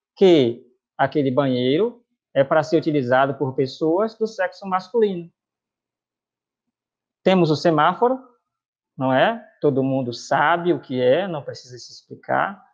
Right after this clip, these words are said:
E o gesto de uma pessoa solicitando silêncio. Ela não precisa pedir silêncio verbalmente, mas com o gesto que ela faz, você entende que ela está pedindo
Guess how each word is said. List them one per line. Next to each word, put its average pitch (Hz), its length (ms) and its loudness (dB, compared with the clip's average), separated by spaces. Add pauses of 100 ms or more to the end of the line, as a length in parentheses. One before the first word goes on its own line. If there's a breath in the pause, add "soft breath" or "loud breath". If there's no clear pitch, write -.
(240)
E 208 140 4
o 233 80 4
gesto 185 380 2
de 196 60 -6
uma 202 120 -4
pessoa 196 680 -2 (360)
solicitando 175 680 0
silêncio. 143 680 -6
Ela 143 180 4
não 165 140 0
precisa 180 400 -4
pedir 180 260 -2
silêncio 170 480 -2
verbalmente, 139 800 -4 (300)
mas 147 560 0 (300)
com 147 180 2
o 131 80 0
gesto 190 380 2
que 185 80 -2
ela 147 160 2
faz, 165 420 0
você 180 240 -4
entende 160 320 -8
que 180 80 -12
ela 190 100 -4
está 190 220 -6
pedindo 127 500 -10